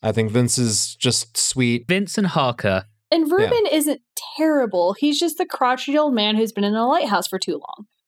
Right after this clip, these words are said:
Speaker 1: Yeah, that's true.
Speaker 2: The rich folk
Speaker 3: Yeah, oh.
Speaker 2: are god-awful.
Speaker 1: Right.
Speaker 3: Yes.
Speaker 2: Again,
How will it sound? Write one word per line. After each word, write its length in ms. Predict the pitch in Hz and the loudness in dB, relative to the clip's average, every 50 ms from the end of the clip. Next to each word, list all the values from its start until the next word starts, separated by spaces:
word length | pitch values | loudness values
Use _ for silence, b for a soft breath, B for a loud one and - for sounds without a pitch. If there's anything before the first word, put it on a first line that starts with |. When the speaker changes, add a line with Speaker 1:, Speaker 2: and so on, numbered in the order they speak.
| _ _ - | _ _ 0
Speaker 1:
Yeah, 340 | 127 127 123 117 117 113 117 117 | 2 2 2 2 0 0 -2 -2
that's 200 | 139 143 135 - | 0 0 0 0
true. 220 | - - 117 104 | -2 -2 0 0
Speaker 2:
The 160 | 98 147 147 | 2 2 0
rich 320 | 143 170 196 208 - - - | 2 0 0 -2 -2 -6 -4
folk 580 | - - 139 113 101 95 95 92 - - - - _ | -2 0 0 0 0 0 -4 -6 -10 -14 -20 -10 _
Speaker 3:
Yeah, 280 | - 220 226 226 214 196 - | 0 0 2 2 2 0 0
oh. 120 | - 220 214 | 2 2 2
Speaker 2:
are 440 | 214 214 113 117 117 113 110 110 - | 2 2 0 0 0 0 -2 -2 0
god-awful. 880 | - 160 151 143 135 120 123 110 101 87 - - - 76 - - - _ _ _ _ _ _ - | 0 2 2 2 0 0 -2 -2 -2 -4 -6 -8 -12 -14 -14 -14 -16 _ _ _ _ _ _ -2
Speaker 1:
Right. 220 | 110 101 90 78 - | 0 0 2 2 2
Speaker 3:
Yes. 360 | - - - - - - _ _ _ _ _ _ - | 0 -2 -2 -10 -20 -20 _ _ _ _ _ _ -4
Speaker 2:
Again, 520 | 143 135 - 160 139 117 92 92 117 123 | -2 0 0 0 0 0 -2 -4 -8 -14